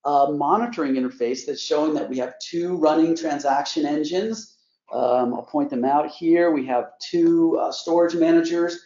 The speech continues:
We can see the memory and C P U footprint for all of the, the, the running pods on the system.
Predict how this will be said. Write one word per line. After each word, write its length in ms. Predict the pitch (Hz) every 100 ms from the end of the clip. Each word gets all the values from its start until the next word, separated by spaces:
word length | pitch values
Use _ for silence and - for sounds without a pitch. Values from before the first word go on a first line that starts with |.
| _ _
We 100 | 147
can 120 | 143 -
see 140 | -
the 100 | -
memory 680 | 269 285 339 339 339 349 330
and 280 | 147 277 269
C 280 | - - 165
P 80 | 160
U 100 | 165
footprint 640 | 156 - 165 - 165 170 131
for 200 | - 107
all 320 | 127 147 156
of 140 | 156
the, 320 | 143 139 135 - _ _
the, 240 | 131 131 123
the 100 | 135
running 400 | 127 139 147 143
pods 420 | 147 139 160 165
on 140 | 151
the 80 | 131
system. 640 | 127 151 151 - 226 254